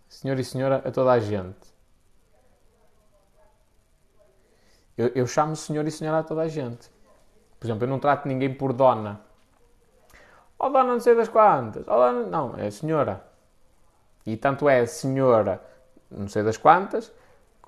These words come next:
que é a senhora Lourdes, que é funcionária de limpeza, como é a senhora Anabela, que é advogada de não sei quem e que está a tratar de um processo. É a senhora.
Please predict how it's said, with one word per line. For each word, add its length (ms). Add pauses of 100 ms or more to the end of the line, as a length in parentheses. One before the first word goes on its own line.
que 120
é 320
a 60
senhora 280
Lourdes, 500
que 120
é 40
funcionária 440
de 80
limpeza, 540 (380)
como 180
é 80
a 60
senhora 640
Anabela, 840 (260)
que 200
é 420 (300)
advogada 760
de 80
não 80
sei 180
quem 560
e 40
que 120
está 140
a 20
tratar 280
de 60
um 40
processo. 480
É 60
a 40
senhora. 440